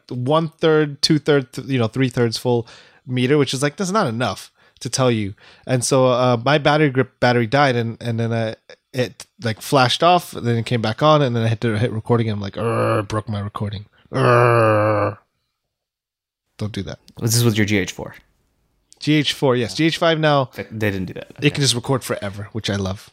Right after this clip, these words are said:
Speaker 2: If you want to have these peripherals to make the camera larger, if you have the ability to have a larger camera where you don't need it to be so compact, you can. However, you don't have to with, with your battery thing. The internal battery will last,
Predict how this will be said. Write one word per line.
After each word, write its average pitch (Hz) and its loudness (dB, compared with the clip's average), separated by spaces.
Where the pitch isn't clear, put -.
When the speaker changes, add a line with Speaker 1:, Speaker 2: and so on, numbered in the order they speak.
Speaker 2:
If 110 -6
you 120 -2
want 120 0
to 120 -6
have 107 -2
these 95 -8
peripherals 98 -6
to 95 -8
make 95 -8
the - -18
camera 92 -6
larger, 92 -4
if - -10
you 98 -4
have 95 -8
the 95 -2
ability 95 -2
to 104 -4
have 98 -2
a 90 -2
larger 95 -4
camera 95 -4
where 98 -6
you 92 -4
don't 92 0
need 98 0
it - -6
to - -10
be 92 -2
so 90 0
compact, 92 -4
you 113 -8
can. 113 -2
However, 104 -2
you 101 0
don't 98 -2
have 151 -4
to 98 -2
with, 104 -2
with 117 2
your 110 2
battery 98 0
thing. 95 -4
The 104 0
internal 110 0
battery 95 -2
will 101 -2
last, 95 -4